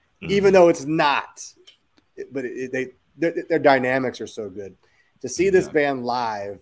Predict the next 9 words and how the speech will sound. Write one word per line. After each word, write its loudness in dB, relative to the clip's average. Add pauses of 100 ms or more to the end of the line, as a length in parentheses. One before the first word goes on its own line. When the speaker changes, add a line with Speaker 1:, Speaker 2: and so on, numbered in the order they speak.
Speaker 2:
is -10
an -20
absolute -10
treat, -14 (420)
and -16
people -8
go 0 (1300)
ape 2
shit -10